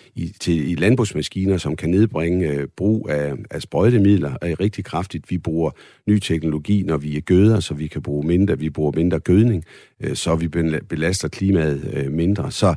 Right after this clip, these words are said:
så vi har, øh, ma-, masser af bud. Vi, vi vil også i Venstre bruge rigtig mange penge på teknologi, således der bliver forsket endnu mere i nye teknologier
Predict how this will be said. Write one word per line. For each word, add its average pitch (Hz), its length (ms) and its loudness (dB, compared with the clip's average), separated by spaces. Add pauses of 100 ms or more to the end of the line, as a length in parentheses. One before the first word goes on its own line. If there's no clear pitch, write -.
(300)
så - 120 -4
vi 95 120 2
har, 107 280 4
øh, 69 60 -4 (880)
ma-, 104 180 4
masser 131 280 4
af 92 100 2
bud. 131 320 6
Vi, 113 180 6
vi 107 200 2
vil 101 180 4
også 107 240 2
i 87 60 2
Venstre 95 380 4 (260)
bruge 110 240 6
rigtig - 200 4
mange 87 220 2
penge 101 320 4
på 87 160 -4
teknologi, 85 640 0 (340)
således 104 280 4
der 92 100 2
bliver 85 220 0
forsket 104 600 0
endnu 123 220 6
mere 98 380 4
i 98 40 2
nye 110 220 6
teknologier 78 680 -2